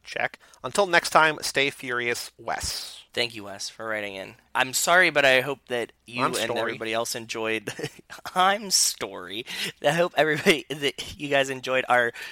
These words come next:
Speaker 2: second version of the Hector rant that just happened.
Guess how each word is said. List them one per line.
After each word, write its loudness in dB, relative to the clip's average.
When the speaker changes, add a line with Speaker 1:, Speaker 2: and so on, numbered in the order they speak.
Speaker 2:
second 2
version -6
of -8
the -2
Hector -6
rant -6
that -10
just -10
happened. -10